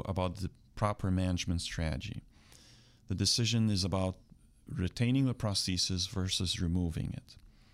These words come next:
In acute infection or early infection, we often tend to lean towards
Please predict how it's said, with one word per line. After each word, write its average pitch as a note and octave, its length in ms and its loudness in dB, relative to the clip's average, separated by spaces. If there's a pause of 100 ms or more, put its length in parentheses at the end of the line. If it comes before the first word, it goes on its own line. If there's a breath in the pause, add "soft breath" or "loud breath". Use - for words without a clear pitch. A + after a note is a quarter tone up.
(880 loud breath)
In G2+ 160 2
acute D3 420 0
infection G2+ 580 0
or E2+ 220 -2
early G#2+ 300 0
infection, F#2 680 -2
we - 140 -2
often G#2+ 380 -2
tend G2 320 -2
to F#2+ 80 0
lean F#2+ 260 2
towards F2+ 400 -2